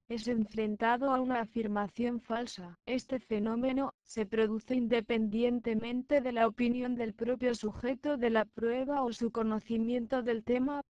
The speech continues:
y la respuesta ha demostrado ser interculturalmente válida en muchas poblaciones y consistente a través del tiempo. Los resultados de la prueba, por tanto, cumplen el requisito científico de ser replicable,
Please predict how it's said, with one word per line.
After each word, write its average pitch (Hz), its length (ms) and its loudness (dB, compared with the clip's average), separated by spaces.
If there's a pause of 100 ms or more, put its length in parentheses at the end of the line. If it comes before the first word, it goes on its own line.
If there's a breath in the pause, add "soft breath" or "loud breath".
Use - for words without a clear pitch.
(220)
y 220 100 -4
la 214 120 0
respuesta 233 960 -2 (140)
ha 214 120 -2
demostrado 226 760 0
ser 247 220 -2
interculturalmente 240 1300 -2
válida 247 460 0
en 226 140 4
muchas 277 400 0
poblaciones 240 960 0
y 214 60 -8
consistente 233 1000 -2
a 233 80 4
través 226 480 0
del 226 220 0
tiempo. 190 720 -4
Los 233 260 -2
resultados 233 760 -2
de 247 100 2
la 214 140 2
prueba, 254 540 0
por 220 220 -2
tanto, 226 500 -4
cumplen 233 540 -2
el 226 140 2
requisito 226 680 0
científico 226 880 -2
de 233 100 0
ser 226 220 -4
replicable, 262 920 -2